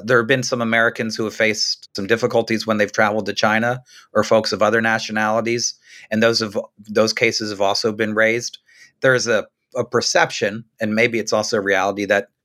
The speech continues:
that in the United States, we're a rule of law country and, you know, nothing should be done except in, in the bounds of the rules.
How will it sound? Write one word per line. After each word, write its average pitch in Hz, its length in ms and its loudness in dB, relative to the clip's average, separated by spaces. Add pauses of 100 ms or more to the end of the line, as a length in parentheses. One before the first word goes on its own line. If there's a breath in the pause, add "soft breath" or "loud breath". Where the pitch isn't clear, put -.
that 113 200 2
in 117 100 -4
the 117 40 0
United 135 240 4
States, 123 300 -4
we're 117 140 -2
a 104 60 -4
rule 120 220 -2
of 110 60 -6
law 113 180 2
country 113 600 -2
and, 101 240 -4
you 104 100 -6
know, 95 140 0
nothing 117 340 0
should 107 240 -6
be 107 100 -2
done 104 280 2
except - 360 -2
in, 101 300 -8
in 104 80 -6
the 101 60 2
bounds 107 360 2
of 101 120 -4
the 101 80 -4
rules. 107 460 0